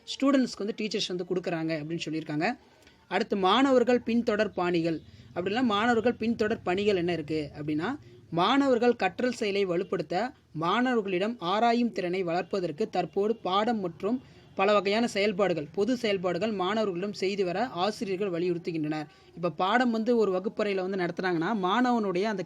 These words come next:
கிரியேட்டிவிட்டி எப்படி இருக்கு, அவனுடைய கற்பனை திறன் எப்படி இருக்குன்னு சொல்லி அவனுக்கு இந்த மாதிரி மைண்ட் மேப்பு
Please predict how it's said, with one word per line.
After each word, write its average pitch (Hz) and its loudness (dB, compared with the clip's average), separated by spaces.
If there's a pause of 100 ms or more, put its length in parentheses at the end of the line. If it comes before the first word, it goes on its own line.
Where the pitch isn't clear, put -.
கிரியேட்டிவிட்டி 226 2
எப்படி 175 -2
இருக்கு, 175 -4
அவனுடைய 160 -2
கற்பனை 240 -2
திறன் 185 -4
எப்படி 175 -4
இருக்குன்னு 190 -4
சொல்லி 196 -2 (300)
அவனுக்கு 190 0
இந்த 185 -4
மாதிரி 220 0
மைண்ட் 208 0
மேப்பு 190 -2